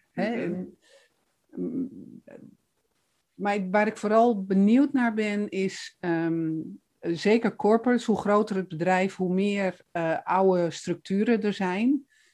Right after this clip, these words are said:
Speaker 1: En, eh, hè, ik spreek natuurlijk veel millennials en het lijkt wel of het moeilijkste daar is, eh, om daar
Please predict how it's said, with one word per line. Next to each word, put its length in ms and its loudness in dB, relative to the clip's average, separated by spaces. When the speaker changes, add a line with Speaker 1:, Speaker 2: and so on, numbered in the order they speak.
Speaker 1:
En, 540 -2
eh, 600 -8
hè, 200 -4
ik 200 -16
spreek 300 -2
natuurlijk 340 -4
veel 300 -4
millennials 680 0
en 320 -2
het 120 -12
lijkt 320 6
wel 160 2
of 180 -4
het 100 -16
moeilijkste 720 2
daar 300 -2
is, 500 -6
eh, 380 -4
om 200 -2
daar 360 0